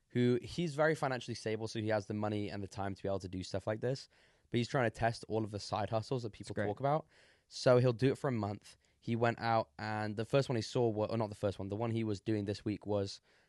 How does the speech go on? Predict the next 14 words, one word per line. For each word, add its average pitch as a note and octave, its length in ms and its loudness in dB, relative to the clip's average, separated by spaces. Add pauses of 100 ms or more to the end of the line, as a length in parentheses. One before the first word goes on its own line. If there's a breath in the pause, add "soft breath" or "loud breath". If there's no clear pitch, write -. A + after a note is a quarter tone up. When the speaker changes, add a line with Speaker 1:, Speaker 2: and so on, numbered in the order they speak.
(200 soft breath)
Speaker 1:
um, G#2 140 0
or G#2 80 -4
this G2 140 -10
month, G#2 280 0
was G#2 200 -2
buying G#2+ 440 0
vending G2+ 240 -6
machines. C#3+ 480 -6
Speaker 2:
Mm, B2+ 320 -4
yeah, A2 160 0
I've G2+ 80 -6
seen G2 200 -8
that. A#2 100 2
Speaker 1:
Um, C3 440 4